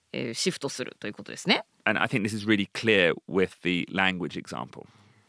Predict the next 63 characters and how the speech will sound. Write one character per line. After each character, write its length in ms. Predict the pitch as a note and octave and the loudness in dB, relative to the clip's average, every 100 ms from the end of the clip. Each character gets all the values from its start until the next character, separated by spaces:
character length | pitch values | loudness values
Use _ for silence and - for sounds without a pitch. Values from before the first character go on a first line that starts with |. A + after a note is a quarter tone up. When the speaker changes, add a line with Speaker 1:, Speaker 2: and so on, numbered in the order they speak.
| _ _ | _ _
Speaker 1:
は 220 | - C3+ | -8 -6
い、 60 | - | -2
え 240 | C#3+ C#3 | 0 0
ー、 20 | |
言 240 | C3 D#3+ D#3+ | 4 4 6
語 120 | D#3 | 6
レ 120 | D#3+ | 6
ベ 120 | C3+ | 4
ル、 180 | F#2+ A#2+ | 2 0
ま 100 | B2 | 0
あ、 60 | A#2+ | 2
英 140 | C#3 | 2
語 80 | C3 | 4
が 120 | B2+ | 2
で 100 | C3+ | 2
き 140 | - C#3 | 0 0
る 80 | |
で 120 | B2+ C3 | 0 0
き 120 | C#3+ | 0
な 60 | |
い、 60 | B2+ | 0
日 120 | C3+ | 0
本 120 | C#3+ | 2
語 100 | C#3+ | 2
で 100 | C#3+ C#3+ | 2 2
き 100 | D3 | 0
る 80 | |
で 120 | C#3+ D#3+ | 0 0
き 120 | B3+ | 2
な 100 | A#3+ | 2
い 60 | |
の 80 | C#3 | 2
話 300 | D3+ C#3 C#3+ | 0 -2 -4
と 100 | C#3+ | -4
か 100 | B2 | -2
だ 120 | A2+ | -2
と 100 | B2 | -4
特 260 | B2 F#3 D#3+ | -2 -2 0
に 300 | B2+ C3+ D3 | -2 -4 -2
有 140 | C#3+ | -2
用 160 | C3+ B2+ | 0 -2
で 100 | C3+ | -4
す 140 | - | -6
よ 100 | - | -8
ね。 140 | B2 C3+ | -6 -6
あ 180 | G#2 A#2+ | -8 -10
の、 120 | C3+ | -8
自 140 | C#3 | -8
分 140 | C#3 C3+ | -6 -6
が 80 | |
ど 80 | C3+ | -2
れ 80 | C#3 | -2
だ 100 | C#3 | -2
け 100 | D3 | -2
や 120 | C#3+ | -4
っ 20 | |
て 160 | - D#3 | -4 -6
き 60 | - | -4
た 100 | C#3+ | 0
か 180 | A3 A3+ | 2 2
と 100 | C3+ | -2
い 100 | |
う 80 | A#1 | -4